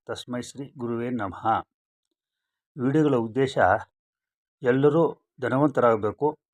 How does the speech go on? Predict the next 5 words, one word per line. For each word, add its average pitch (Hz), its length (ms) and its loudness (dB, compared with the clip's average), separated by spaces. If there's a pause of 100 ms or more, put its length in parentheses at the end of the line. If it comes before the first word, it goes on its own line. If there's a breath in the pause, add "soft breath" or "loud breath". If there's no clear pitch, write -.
ಆರೋಗ್ಯವಂತರಾಗಬೇಕು 127 1120 0 (160)
ಮತ್ತು 123 280 -6
ನೆಮ್ಮದಿವಂತರಾಗಬೇಕು. 113 1000 -4 (1160)
ಸ್ನೇಹಿತರೆ, 135 760 -6 (600)
ಇವತ್ತಿನ 143 360 -4